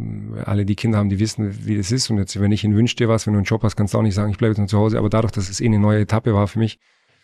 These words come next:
und ich so ein gutes Vertrauensverhältnis zu Olli habe, ich gesagt, "Du, ich bin dabei, ich bin da, aber ich kann jetzt noch nicht physisch jeden Tag im Office sitzen. Lass uns das Ganze nochmal mit der wirklichen Präsenz noch sechs Monate nach hinten schieben."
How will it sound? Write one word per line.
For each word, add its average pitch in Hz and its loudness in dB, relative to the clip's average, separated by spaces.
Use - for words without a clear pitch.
und 123 0
ich 95 0
so 123 0
ein 110 4
gutes 113 -2
Vertrauensverhältnis 110 0
zu - -6
Olli 113 2
habe, 110 2
ich 98 0
gesagt, 92 -8
"Du, 113 0
ich 104 -2
bin 113 2
dabei, 107 4
ich 123 -4
bin 107 2
da, 110 2
aber 110 -2
ich 87 -4
kann 117 0
jetzt 98 -2
noch 104 4
nicht 104 2
physisch 107 0
jeden 113 4
Tag 104 2
im 107 2
Office 110 -4
sitzen. 98 -8
Lass 98 -6
uns 101 -8
das 101 -6
Ganze 104 -2
nochmal 98 0
mit 98 0
der 101 0
wirklichen 104 0
Präsenz 101 -2
noch 98 -6
sechs - -8
Monate 98 -2
nach 95 -2
hinten 110 -4
schieben." 107 -4